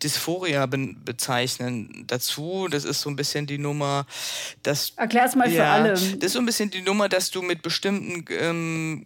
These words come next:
Speaker 1: Körperteilen von dir einfach, mm, mm, ja.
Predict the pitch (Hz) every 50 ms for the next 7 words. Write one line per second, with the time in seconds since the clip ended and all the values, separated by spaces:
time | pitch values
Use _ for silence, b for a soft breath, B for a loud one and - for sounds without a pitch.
0 | - - - 196 190 180 180 170 - 170 160 147 147 147 147 147 - 147 143 143
1 | - 147 143 139 135 131 - - 139 147 - - 143 139 - - - - - -
2 | - 131 151 151 147 147 143 143 139 139 - - _ - - 131 143 104 - _
3 | - 87 73 69 - - 55 53 - - - - 147 135 131 117 110